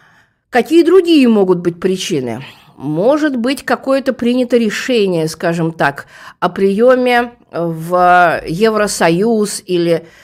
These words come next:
э, там, расширении зоны евро на Косово. Мы знаем, что вопрос территориальной целостности для Сербии очень важен. И если, э, Запад пойдёт на одностороннее нарушение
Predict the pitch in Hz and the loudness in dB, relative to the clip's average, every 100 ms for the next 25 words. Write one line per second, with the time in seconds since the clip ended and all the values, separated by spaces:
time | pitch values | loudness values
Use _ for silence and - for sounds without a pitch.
0 | _ - 139 156 143 151 160 - 226 208 | _ -8 -8 -6 -6 -4 -6 -4 -2 0
1 | 233 202 185 175 214 196 185 202 214 190 | 0 0 -2 0 0 0 0 0 0 0
2 | 185 170 185 208 202 - - 220 170 - | 0 0 0 0 0 -2 -2 -4 -2 -6
3 | 120 98 _ _ _ _ _ _ 185 220 | -8 -10 _ _ _ _ _ _ 0 2
4 | 233 180 160 - 185 190 196 185 196 180 | 2 0 0 -2 -2 0 -2 -2 0 0
5 | 185 202 175 180 190 330 392 359 262 220 | 0 0 0 0 -2 -2 -2 -2 -6 -8
6 | 180 175 180 180 262 285 277 - 190 185 | -8 -2 -2 -2 -2 0 0 0 2 2
7 | 233 220 214 160 135 123 110 _ _ _ | 2 0 2 0 0 -6 -10 _ _ _
8 | _ 220 269 254 247 170 - 202 269 320 | _ -2 0 2 2 2 0 -2 -2 -4
9 | _ _ _ _ _ _ _ _ - - | _ _ _ _ _ _ _ _ -12 -2
10 | 190 180 175 226 - 160 - 196 202 180 | -2 0 2 0 0 -8 -4 -4 -2 -4
11 | 170 185 180 - 175 208 208 - 226 240 | -4 -6 -6 -6 -4 -4 -6 -2 2 4
12 | 185 170 165 170 185 190 - 214 156 135 | 2 0 -2 -2 -4 -4 2 2 2 -4
13 | 131 | -10